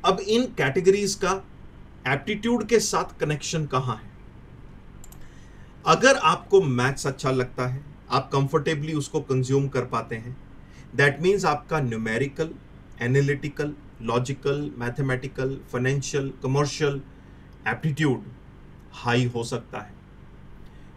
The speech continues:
उसका orientation आपका अच्छा है,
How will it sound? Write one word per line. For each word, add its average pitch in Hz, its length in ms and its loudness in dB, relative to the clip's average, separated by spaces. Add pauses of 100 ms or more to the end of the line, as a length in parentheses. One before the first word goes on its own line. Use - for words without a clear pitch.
(260)
उसका 202 520 2
orientation 175 840 2 (680)
आपका 127 320 -2
अच्छा 156 320 0
है, 170 260 0